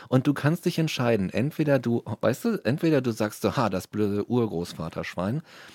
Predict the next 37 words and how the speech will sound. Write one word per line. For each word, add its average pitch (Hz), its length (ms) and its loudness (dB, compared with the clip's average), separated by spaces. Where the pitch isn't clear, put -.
oder 147 200 4
du 139 100 0
sagst, 127 340 -2
„Ich - 160 -10
übernehme 113 440 2
jetzt - 120 -8
Verantwortung 127 600 -2
für - 120 -10
den 90 140 -10
Schaden. - 420 -10
Ich - 140 -10
übernehme 170 340 2
jetzt - 160 -4
dafür 151 220 -2
Verantwortung. 151 580 -4
Ich - 100 -6
mach 131 160 -2
das - 220 -6
wieder 135 180 0
gerade.“ 127 400 -4
Weißt 113 180 2
du, 131 120 0
weil 120 160 6
ich - 120 -6
hab - 140 0
keine 131 260 2
andere 135 320 2
Wahl, 120 240 2
außer 120 340 2
hier 117 160 -2
zu - 140 -10
sitzen 123 380 -2
und, 127 200 0
und 113 220 2
Ur-Ur-Uropi 147 960 2
zu - 240 -8
hassen 175 300 -4